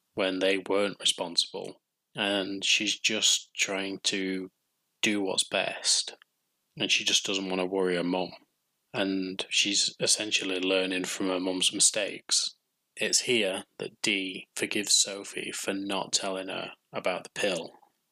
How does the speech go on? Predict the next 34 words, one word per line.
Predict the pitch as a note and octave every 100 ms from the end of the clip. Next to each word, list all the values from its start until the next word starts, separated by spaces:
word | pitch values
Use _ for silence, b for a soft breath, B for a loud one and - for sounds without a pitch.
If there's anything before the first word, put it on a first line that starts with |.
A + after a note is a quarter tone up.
| _
but | - G2
then | G2
she | F#2+ G2
hits | F#2 G2 - -
her |
with | G2 F#2
the | G#2
question | - F#2+ - F#2+ F2+
she | -
wanted | G2 F#2+ F#2+
to | - F#2
ask, | - - - - - - _ _ -
and | F#2 F#2 F#2 F2+
that | F#2 F#2
was | F#2+
about | F2+ F2+ F#2
the | -
joints, | F#2+ F#2+ F2 F2 - - - - _ _ _ _ -
and | F2+
Sophie's | - G2+ - A2 -
face | - G2+ -
just | - G2 -
drops. | G2 E2+ - - - - - _ _ _ _ _ _ _ -
So | -
while | A#2+ C#3+ C#3+
Gary's | B2+ A#2+ G#2+ G#2
on | G2+
the | G#2
phone | A2+ G2+ F#2 F2+ F2+
talking | G#2+ G2 - F#2+
with | F#2+ F#2 -
Dee | F#2+ F2+ F2 _ _ _ _ _ -
about | - F#2+ F#2+
Sophie, | - G2+ G2 - F#2+ -